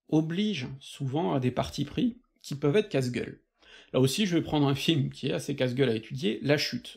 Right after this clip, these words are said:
J'avais fait il y a très longtemps un article sur le sujet sur le site, vous pouvez encore aller le lire si vous voulez. La Chute, bon, il y a quelque chose de très intéressant dans ce film. Humaniser les derniers jours d'Hitler,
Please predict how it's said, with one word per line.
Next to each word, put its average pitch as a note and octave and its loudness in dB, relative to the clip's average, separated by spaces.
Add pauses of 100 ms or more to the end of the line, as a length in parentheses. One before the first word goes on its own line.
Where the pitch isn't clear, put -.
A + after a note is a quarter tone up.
J'avais A2+ -4
fait F3+ -4
il F3 -2
y C3 2
a G#2+ -4
très - -4
longtemps D#3+ 0
un C#3 0
article - -8
sur - -12
le - -14
sujet B2+ -4
sur - -8
le E2 -6
site, - -8 (100)
vous D3 -10
pouvez D3+ 0
encore D3+ 0
aller B2 0
le A#2 -6
lire D#3 -6
si - -12
vous - -6
voulez. - -14 (680)
La D3+ 4
Chute, - 2
bon, F3+ 2
il F#3+ -2
y F3+ 2
a F#3 0
quelque - -4
chose G3+ 0
de C#3 2
très C3+ -2
intéressant C3+ -2
dans - -4
ce - -16
film. - -12 (220)
Humaniser E3 4
les C3+ 4
derniers C3+ 2
jours C3 0
d'Hitler, B2+ -4